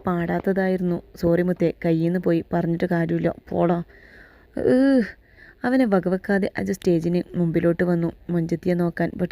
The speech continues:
അവൾ അവിടെയില്ല. സനോറ്റയ്ക്ക് പിന്നെ അങ്ങോട്ട് അരിച്ചു പെറുക്കലായിരുന്നു. ക്ലാസ്, ക്യാൻറ്റീൻ, ലൈബ്രറി, അവളുടെ പൊടി പോലും ഇല്ല.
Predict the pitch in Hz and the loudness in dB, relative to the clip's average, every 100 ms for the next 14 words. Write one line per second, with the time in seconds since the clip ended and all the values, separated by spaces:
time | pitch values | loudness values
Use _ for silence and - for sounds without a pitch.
0 | - 208 175 175 170 175 165 170 175 - | -8 -6 -2 0 2 2 0 -2 -6 -12
1 | - - - 262 262 262 240 - 226 - | -20 -20 -4 2 4 4 0 -2 -4 0
2 | 202 190 180 180 185 - 185 175 - 180 | 2 2 2 2 0 0 -2 -2 0 0
3 | 180 - 185 165 170 170 170 175 170 165 | 2 2 0 0 0 0 -2 -2 -2 -2
4 | - 175 170 165 165 175 175 170 165 170 | -2 -2 -2 0 0 2 2 2 2 0
5 | 175 175 160 165 165 175 165 170 175 170 | 0 -2 -2 -2 0 0 0 0 0 0
6 | 165 | 0